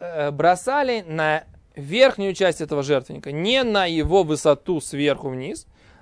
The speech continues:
а они бросали на верхнюю, он бросал, первосвященник бросал на верхнюю часть этого жертвенника. Поэтому, поэтому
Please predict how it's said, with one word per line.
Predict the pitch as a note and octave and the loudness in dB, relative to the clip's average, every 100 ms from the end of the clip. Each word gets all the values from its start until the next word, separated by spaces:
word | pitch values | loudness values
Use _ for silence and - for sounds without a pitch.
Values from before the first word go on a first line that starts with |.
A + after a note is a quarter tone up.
| - | -8
а | E3+ | -4
они | F#3 D#4 F4 | -4 -4 -2
бросали | A#3 G#3 A3 A3 A3 | 0 0 -2 -2 -4
на | F#3 E3+ F3 - - - - - _ | -6 -6 -6 -10 -20 -20 -20 -20 _
верхнюю, | - D3+ F3 D#3+ D3+ | -8 -2 -2 -2 -2
он | D3+ F3 | 0 2
бросал, | D#3+ D3 F#3 E3 | 0 0 -2 -2
первосвященник | D#3+ C#3+ D3 G3 G3 | -6 -6 -6 -6 -4
бросал | D3 C3+ E3+ | -4 -2 -2
на | D3+ C#3 C#3+ - _ _ _ - | -2 -2 -2 -6 _ _ _ -4
верхнюю | D3+ F#3 D#3 C3+ | 0 0 -2 -8
часть | C3 - | -10 -12
этого | D3 C3 | -16 -14
жертвенника. | B2 - - - | -14 -14 -12 -4
Поэтому, | - G3+ G#3 F#3+ F#3+ _ - - - - - _ - _ _ _ - - _ _ | 0 0 0 -4 -6 _ -10 -8 -8 -14 -20 _ -20 _ _ _ -20 -20 _ _
поэтому | C#3 C3+ F3 F#3 F3 D#3+ D3+ C#3+ C3+ B2+ B2 | -4 0 0 0 -4 -4 -4 -2 0 -2 -4